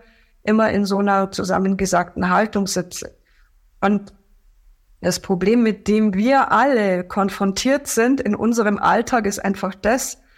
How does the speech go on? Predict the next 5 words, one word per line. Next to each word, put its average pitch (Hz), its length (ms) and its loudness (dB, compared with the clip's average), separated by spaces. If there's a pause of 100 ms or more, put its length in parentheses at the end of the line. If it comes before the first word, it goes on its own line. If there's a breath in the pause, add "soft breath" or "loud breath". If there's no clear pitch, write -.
(440 soft breath)
dass 262 360 2
unser 220 460 2
Alltag 254 720 0 (440)
bewegungsarm 208 1000 2
ist. - 500 -8